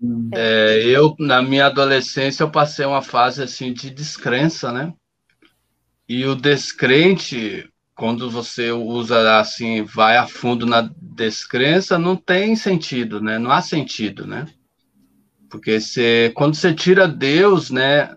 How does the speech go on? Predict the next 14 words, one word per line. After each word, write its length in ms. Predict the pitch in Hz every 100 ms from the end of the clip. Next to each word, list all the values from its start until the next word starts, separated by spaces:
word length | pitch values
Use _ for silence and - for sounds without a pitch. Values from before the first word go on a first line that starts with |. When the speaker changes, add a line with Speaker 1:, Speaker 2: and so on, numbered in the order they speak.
| -
Speaker 2:
Essa 300 | 107 110 127
foi 240 | - 113
a 40 | 110
minha 520 | 110 107 104 92 -
experiência, 760 | - - 110 101 104 139 147
né? 120 | 123 117
Quando 220 | 127 123
você 200 | - 135
tira 320 | - 175 175
Deus, 440 | 131 135 160 190
não 100 | 185
tem 160 | 180 233
sentido, 640 | 294 180 151 117 104 101
né? 180 | 98 110